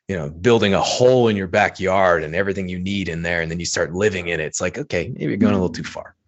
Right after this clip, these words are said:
But maybe a little bit of that is necessary. And of course, human beings are social creatures. We want to have that ability to connect with people, but depending on your disposition, maybe you don't want too much of it.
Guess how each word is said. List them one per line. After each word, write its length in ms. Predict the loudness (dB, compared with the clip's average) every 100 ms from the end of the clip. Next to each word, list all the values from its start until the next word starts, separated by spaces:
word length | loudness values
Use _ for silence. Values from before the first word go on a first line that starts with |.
| -20 _ 2
But 320 | 4 4 -2 _ _ _ 0
maybe 380 | 4 6 6
a 60 | 6
little 220 | 6 6
bit 120 | 6
of 80 | 6
that 160 | 4 2
is 120 | 0
necessary. 680 | -2 -4 -4 -8 -8 -10 -8 -4
And 340 | -2 -2 -6 -12
of 140 | -12
course, 520 | 0 2 2 0 -6 -12
human 380 | -6 -2 0 2
beings 260 | 0 0
are 60 | -4
social 420 | -6 -2 0 -2
creatures. 600 | -6 -8 -10 -8 -8 -10 -14 -20 -20 -20 -4
We 220 | 2 4 4
want 720 | 4 4 6 4 2 -6 -16 _ _ _ _ _
to 120 | 0 2
have 500 | 4 4 4 4 4
that 140 | 2
ability 480 | 4 4 4 4 2
to 100 | -2
connect 320 | -6 -8 -8
with 100 | -10
people, 360 | -6 -2 0 0
but 300 | 0 0 -2 _ _ _ _ _ -12
depending 400 | -8 -6 -4 0
on 160 | 0
your 160 | 0 -2
disposition, 800 | -4 -4 -4 -4 -2 2 4 4
maybe 200 | 4 4
you 280 | 4 2 0
don't 200 | -2 2
want 180 | 0 2
too 100 | 0
much 280 | 0 -2 -12
of 60 |
it. 120 | -16